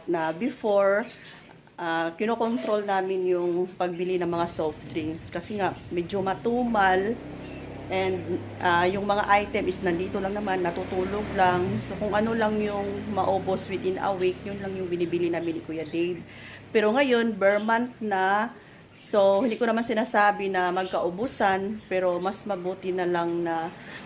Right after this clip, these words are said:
prepare tayo, mga sisi. Sa bagay, mauubos pa rin. Ang problema lang kung, ah, meron ba tayong naitabing puhunan. <laughs> Ang maganda kung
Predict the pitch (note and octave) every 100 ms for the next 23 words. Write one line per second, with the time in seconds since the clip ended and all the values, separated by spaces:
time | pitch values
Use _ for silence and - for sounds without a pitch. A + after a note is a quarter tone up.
0 | - G3 F#3+ G3+ F#3 F#3+ F#3 F3 F3 F3+
1 | F3 E3 F3 F#3 F3 E3 E3 - F3 F3+
2 | F3 D#3+ D#3+ E3 E3 F3+ - E3 D#3+ D3+
3 | D3+ D3+ E3+ E3+ F3 F3 E3+ E3 F3 -
4 | E3 F3 F#3+ G#3+ - - - - - F3
5 | F3 F3+ F3+ F3 E3 E3+ E3+ D#3+ D#3+ D#3+
6 | E3 F3 F3 E3+ D#3 D#3 D3+ D3+ D#3+ F3
7 | - - - F#3+ G#3 F3+ A#3 E3+ E3+ E3
8 | E3+ E3